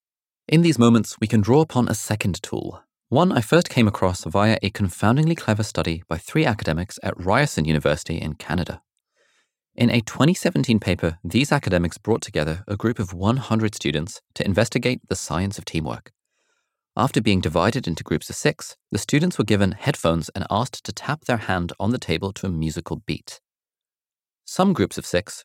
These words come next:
were briefly all given the same musical beat, so they were tapping in synchrony. In other groups of six,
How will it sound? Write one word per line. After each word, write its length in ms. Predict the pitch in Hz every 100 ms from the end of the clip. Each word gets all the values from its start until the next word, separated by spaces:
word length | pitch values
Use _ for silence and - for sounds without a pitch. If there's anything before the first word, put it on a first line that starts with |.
| -
were 100 | 92
briefly 520 | 82 107 120 113 110 -
all 220 | 101 123
given 280 | 113 95 95
the 100 | 92
same 380 | - - 107 101
musical 340 | 76 73 -
beat, 320 | - - - - _
so 140 | -
they 160 | 107 113
were 100 | 117
tapping 440 | 110 85 - 78 -
in 120 | 80
synchrony. 500 | - 120 - 67 - _ _ _ _ _ _
In 120 | 80 -
other 160 | 147 160
groups 240 | 143 -
of 80 | -
six, 360 | 143 - -